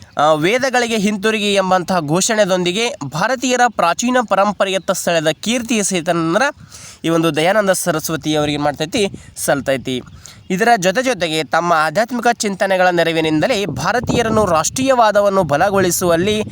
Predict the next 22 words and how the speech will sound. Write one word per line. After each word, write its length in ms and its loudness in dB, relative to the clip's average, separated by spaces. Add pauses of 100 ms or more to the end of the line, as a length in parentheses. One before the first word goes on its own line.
(320)
ಅವರು, 280 4
ಮ್, 580 -4
ಯಶಸ್ಸು 440 -2
ಕಂಡಿದ್ದರು. 520 0 (540)
ಹಾಗೆ 200 2
ಇದರ 280 0
ಹಿನ್ನೆಲೆಯಲ್ಲಿ 560 0
ಸರ್ವಪಲ್ಲಿ 500 2
ರಾಧಾಕೃಷ್ಣನ 640 0
ದಯಾನಂದರು 840 2 (140)
ಆಧ್ಯಾತ್ಮಿಕ 560 0
ಉನ್ನತಿ 400 2
ಮತ್ತು 360 0
ಪ್ರಮುಖ 460 0
ರಾಷ್ಟ್ರೀಯವಾದದ 840 0
ನೆರವಿನಿಂದ 480 2 (720)
ಆಧುನಿಕ 500 0
ಭಾರತವನ್ನು 640 2
ನಿರ್ಮಿಸುವಲ್ಲಿ, 720 2
ಆ, 320 0
ಸ-, 240 -2 (480)
ಶ್ರಮಿಸಿದ 400 0